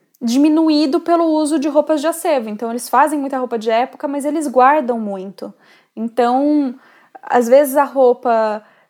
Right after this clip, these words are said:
que foi da personagem principal num filme vai virar a roupa de um figurante dali a uns anos, sabe?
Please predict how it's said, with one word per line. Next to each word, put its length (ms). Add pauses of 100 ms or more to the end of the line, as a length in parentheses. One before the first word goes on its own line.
(120)
que 140
foi 400
da 220
personagem 520
principal 920
num 240
filme 600
vai 340
virar 440
a 20
roupa 360
de 80
um 120
figurante 760
dali 420
a 60
uns 200
anos, 520
sabe? 500